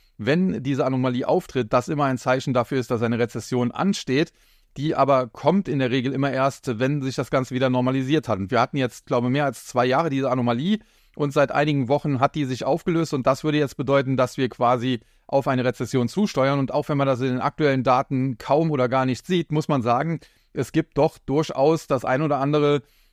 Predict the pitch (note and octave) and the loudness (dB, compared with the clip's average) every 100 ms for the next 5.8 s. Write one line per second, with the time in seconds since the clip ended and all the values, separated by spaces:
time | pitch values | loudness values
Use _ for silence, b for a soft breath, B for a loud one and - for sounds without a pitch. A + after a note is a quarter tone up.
0 | - A#2+ B2 C3+ C#3 C3+ C#3 C3+ C#3+ C3+ | -2 2 2 2 0 2 0 0 -2 0
1 | C#3 C3 - A2 A#2+ - B2+ B2 E3+ - | 0 0 -4 2 2 2 -4 -2 -4 -4
2 | D3 C3+ B2+ C3+ A2+ C3+ C3+ B2+ A#2+ - | -2 0 -2 -2 0 0 2 2 2 -2
3 | C3 A#2+ - - B2+ B2 - B2 B2+ - | -4 -2 -4 -4 0 0 -2 -2 -4 0
4 | C3 - D#3+ D3+ B2+ A#2 D3 C3+ D3 C3 | -2 0 0 2 2 2 2 0 -4 -2
5 | C#3 C3 C#3 A#2+ C3 B2+ B2+ | -2 -2 -4 0 2 2 0